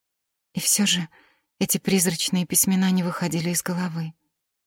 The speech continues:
Если бы кто-нибудь их растолковал, оправдал миссис Прайс. В былые времена я сразу побежала бы к Эми, но мы теперь почти не разговаривали, да и всё равно она бы только злорадствовала. Дескать,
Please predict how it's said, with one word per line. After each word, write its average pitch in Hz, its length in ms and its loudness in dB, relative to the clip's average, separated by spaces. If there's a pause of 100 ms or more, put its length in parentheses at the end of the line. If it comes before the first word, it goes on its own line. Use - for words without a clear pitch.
(440)
Если - 420 0
бы 202 140 0
кто-нибудь 208 540 4
их - 120 -8
растолковал, 190 800 -2 (420)
оправдал 220 640 6
миссис 170 320 0
Прайс. 196 580 2 (1000)
В - 60 2
былые 220 360 8
времена 220 480 8 (360)
я 220 180 6
сразу 226 300 6
побежала 226 460 6
бы 214 120 6
к - 140 -2
Эми, 160 340 6 (600)
но 220 400 10
мы 233 240 10
теперь 208 320 2
почти - 360 2
не 220 120 8
разговаривали, 170 720 -2 (440)
да - 140 6
и 240 80 10
всё - 180 4
равно 277 300 10
она 170 160 6
бы 156 120 2
только 208 340 2
злорадствовала. 151 880 2 (440)
Дескать, 196 500 4